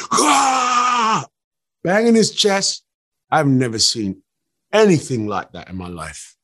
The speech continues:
If you just imagine the biggest football player you've ever seen, but twice, okay? And then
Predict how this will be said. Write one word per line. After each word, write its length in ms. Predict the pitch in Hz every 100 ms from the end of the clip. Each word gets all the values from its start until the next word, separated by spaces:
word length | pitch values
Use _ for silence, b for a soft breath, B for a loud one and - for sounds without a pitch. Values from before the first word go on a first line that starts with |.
| _ _ _ _ -
If 140 | -
you 60 | 196
just 180 | 285 -
imagine 480 | 185 175 147 160 139
the 60 |
biggest 400 | 120 175 175 -
football 420 | - 190 139 135
player 300 | 117 135 127
you've 220 | 120 117 117
ever 180 | 110
seen, 480 | 104 - 101 95 107 _ _ _ _ _ _ _ _ _ -
but 200 | - - _ _ _ _
twice, 680 | - 156 131 87 - - - _ _ -
okay? 440 | 92 113 123 143 _ _ _ _ _ -
And 180 | 127 127
then 400 | 131 123 123